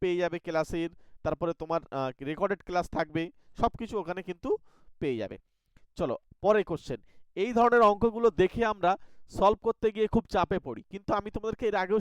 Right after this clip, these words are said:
শিখিয়েছিলাম যে এই রিলেটেড যত অঙ্ক আসে, দেখো এখানে সেভেন, এখানেও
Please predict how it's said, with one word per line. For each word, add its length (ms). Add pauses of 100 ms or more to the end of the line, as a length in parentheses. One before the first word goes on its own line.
শিখিয়েছিলাম 540 (440)
যে 80 (120)
এই 120
রিলেটেড 320 (140)
যত 160 (180)
অঙ্ক 180 (180)
আসে, 180 (520)
দেখো 220
এখানে 200 (200)
সেভেন, 300 (260)
এখানেও 240